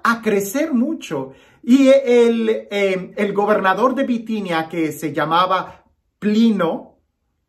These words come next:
eh, o Pli-, Plinio, <laughs> él estaba muy preocupado porque veía que los cristianos tenían una religión muy concreta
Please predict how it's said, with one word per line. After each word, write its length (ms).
eh, 760
o 180
Pli-, 380
Plinio, 800
<laughs> 520
él 500
estaba 440
muy 220
preocupado 600
porque 300
veía 680
que 120
los 260
cristianos 720
tenían 580
una 280
religión 680
muy 240
concreta 840